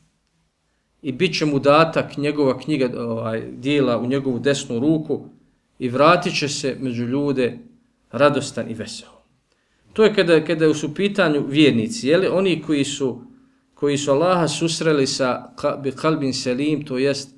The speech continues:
sa čistim srcem, ili kalbin munib, sa pokornim srcem. Za ovaj susret, naravno,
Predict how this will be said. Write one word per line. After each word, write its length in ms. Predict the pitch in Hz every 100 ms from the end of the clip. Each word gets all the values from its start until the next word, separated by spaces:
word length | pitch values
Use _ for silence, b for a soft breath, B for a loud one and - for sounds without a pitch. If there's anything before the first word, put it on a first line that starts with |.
| b b b b
sa 260 | - 127 117
čistim 480 | - 190 - - 147
srcem, 480 | - 151 - 135 120
ili 200 | 127 127
kalbin 360 | 151 151 135 123
munib, 480 | 123 143 151 127
sa 220 | - 127 113 -
pokornim 800 | 156 - 123 117 113 117 - _
srcem. 400 | - 135 - - - _ _ _ _ _ _ _ _ _ _ _ _ _ _ -
Za 180 | 123 226
ovaj 260 | 226 175
susret, 580 | - 185 226 226 208 156
naravno, 340 | 175 202 202